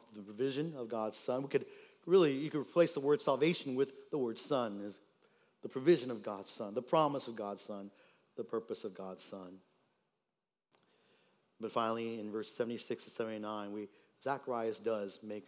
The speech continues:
a little bit of mention about his own son. We see acknowledgement of his own son, John. But even as he speaks of his son, John, he speaks of John only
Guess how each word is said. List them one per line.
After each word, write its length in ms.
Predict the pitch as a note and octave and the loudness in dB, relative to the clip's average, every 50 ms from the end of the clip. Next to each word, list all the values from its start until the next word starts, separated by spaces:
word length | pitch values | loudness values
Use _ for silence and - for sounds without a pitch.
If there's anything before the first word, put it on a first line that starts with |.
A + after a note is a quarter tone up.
| - - A2 | -14 -12 -10
a 40 | |
little 280 | G2+ G2+ A2 A2+ G#2 G2+ | -6 -4 -4 -4 -4 -4
bit 140 | F2 G#2 F#2 | -6 -8 -8
of 100 | F#2+ F2+ | -8 -10
mention 360 | G2 G2 F#2+ - - G2+ F2 F#2 | -12 -12 -10 -10 -12 -12 -12 -12
about 220 | F#2 G2+ F#2+ F#2 | -10 -10 -8 -8
his 120 | G2+ G2 G2+ | -8 -10 -10
own 180 | G2+ F#2+ F#2+ | -10 -10 -12
son. 360 | F#2 - - E2+ E2+ E2+ F2 F#2+ _ _ _ _ _ _ _ _ _ _ _ _ _ _ _ _ _ _ _ _ _ _ _ | -12 -14 -16 -16 -18 -18 -20 -20 _ _ _ _ _ _ _ _ _ _ _ _ _ _ _ _ _ _ _ _ _ _ _
We 60 | - A2+ | -6 -2
see 140 | - C3 | 0 0
acknowledgement 500 | B2 A#2+ A#2+ A#2+ B2 C3 B2 A#2 B2 B2 | 0 2 4 4 4 4 4 2 0 0
of 60 | B2 A#2+ | 0 0
his 140 | A#2 G#2+ | 0 -2
own 160 | A#2+ A#2+ B2 A#2+ | -2 -2 -2 -4
son, 240 | - B2+ B2 B2 | -4 -4 -4 -4
John. 400 | A2 A#2 A2+ A2+ A#2 B2 C3+ D3 - - - - - - _ _ _ _ _ _ | -2 -2 -2 0 0 0 -2 -4 -6 -10 -18 -20 -20 -20 _ _ _ _ _ _
But 100 | - C#3+ | -4 -2
even 280 | D3+ D#3 D3+ D#3 D3+ D3+ | 0 0 2 2 2 2
as 220 | D3 D3 D3 C3+ | 4 2 2 2
he 100 | - D3 | 0 -2
speaks 340 | C3+ - - E3 D#3+ - - | -6 -6 -6 -8 -6 -2 -2
of 80 | D3+ C3 | -2 -2
his 120 | B2 B2 | -2 -2
son, 240 | - D3 C3 B2+ A#2+ | 0 0 0 0 -2
John, 440 | - B2 A#2 A#2+ A#2+ B2+ C3 C3+ C3 - - - - _ _ _ | -2 -2 0 0 0 0 0 -2 -6 -10 -14 -20 -20 _ _ _
he 160 | - - D3 | -10 -8 -8
speaks 440 | C3 - - - E3+ F3 E3 - - | -8 -8 -4 -2 -2 -2 -2 -2 -4
of 100 | D#3 B2+ | -4 -4
John 260 | - D3 C#3 C#3 D3 C#3+ | -2 0 0 0 0 0
only 520 | C#3 D3+ E3 F3 F3+ E3+ D#3 C#3+ C3+ C3+ | 0 0 0 2 2 2 2 0 0 -4